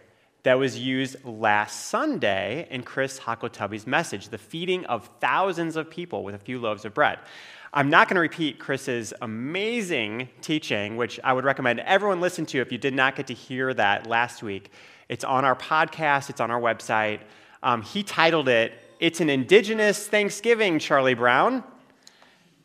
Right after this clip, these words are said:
Chris is a member of the Choctaw Nation, and he talked about both the grief and the gratitude related to the Thanksgiving holiday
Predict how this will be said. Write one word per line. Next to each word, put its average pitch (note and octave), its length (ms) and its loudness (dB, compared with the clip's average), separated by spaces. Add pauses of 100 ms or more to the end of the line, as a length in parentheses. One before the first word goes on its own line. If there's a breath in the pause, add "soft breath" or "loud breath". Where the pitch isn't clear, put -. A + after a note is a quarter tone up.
(460)
Chris F3 280 4
is E3 100 2
a D#3 60 2
member D3 320 4
of A#2+ 80 2
the A#2 60 -12
Choctaw D3+ 460 2
Nation, A#2+ 760 -2
and C3 100 -4
he C3 80 -4
talked A3 360 -4
about C#3 540 4
both C#3 300 -2
the B2+ 100 -2
grief C#3 800 -6
and B2+ 220 -6
the A#2 60 -4
gratitude E3 920 0
related C3 420 -4
to C3 80 -8
the A2+ 80 -10
Thanksgiving A2+ 520 -8
holiday G2+ 760 -4